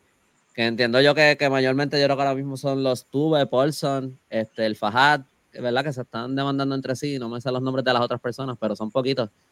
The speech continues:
Este, y, ah, me hablaron hoy de alguien que se llama Sherry algo, que es como que, que hay un montón de, de, de letreros vendiendo propiedades en San Juan que se llama Sherry algo. Este, anyway,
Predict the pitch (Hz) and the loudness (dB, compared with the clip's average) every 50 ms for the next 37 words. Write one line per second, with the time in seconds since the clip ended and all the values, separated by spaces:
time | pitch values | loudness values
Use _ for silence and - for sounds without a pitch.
0 | _ _ _ _ _ _ _ - 123 127 127 - - 139 123 120 120 113 - - | _ _ _ _ _ _ _ 2 2 2 2 2 4 4 6 8 8 6 4 2
1 | - 131 127 123 123 120 120 120 117 117 113 113 110 - - - 170 185 175 151 | 0 0 0 0 0 0 0 0 0 0 0 0 -2 0 4 6 6 8 8 8
2 | 139 139 151 160 175 185 190 190 185 185 185 175 160 180 - 170 170 175 175 160 | 8 8 6 6 4 4 4 4 4 4 2 0 -2 -2 -2 -2 0 0 0 0
3 | - - 151 139 139 151 165 160 160 156 156 156 151 147 135 127 135 143 139 113 | 0 0 2 4 4 4 4 2 0 0 0 -2 -2 -2 2 2 4 2 2 0
4 | 101 95 - _ _ _ _ _ _ _ _ _ _ _ _ _ _ _ _ _ | -4 -8 -10 _ _ _ _ _ _ _ _ _ _ _ _ _ _ _ _ _
5 | - - 117 117 - 143 147 156 156 156 151 135 - 135 131 127 120 - 135 117 | -4 -2 -2 0 0 0 0 2 2 2 0 2 2 4 4 4 4 2 2 2
6 | 117 120 127 143 151 143 165 165 165 160 143 160 147 156 156 151 139 156 151 151 | 2 2 2 0 0 2 2 2 2 2 2 2 2 4 4 2 2 2 2 2
7 | 147 151 147 151 147 135 143 139 139 139 143 139 139 135 143 143 139 139 139 139 | 2 2 2 0 0 0 0 -2 -2 -2 -2 -2 -2 -2 -2 0 0 0 0 -2
8 | 131 - 135 127 135 135 123 110 107 117 110 110 113 117 - - 131 127 123 127 | -2 -4 -6 -4 -4 -4 -6 -6 -6 -8 -8 -6 -8 -8 -4 -2 0 0 2 0
9 | 131 127 127 127 127 123 123 120 113 113 110 107 101 98 95 104 _ 151 - _ | 0 -2 -2 -4 -4 -4 -4 -2 -2 0 -2 -2 -4 -8 -14 -16 _ -20 -20 _
10 | _ _ _ _ _ _ _ _ _ _ - 117 113 - _ - 123 120 120 120 | _ _ _ _ _ _ _ _ _ _ -4 -4 -4 -4 _ 2 2 4 4 6
11 | 117 113 117 - - 139 139 131 117 101 101 | 4 4 4 4 4 4 4 2 0 -2 -4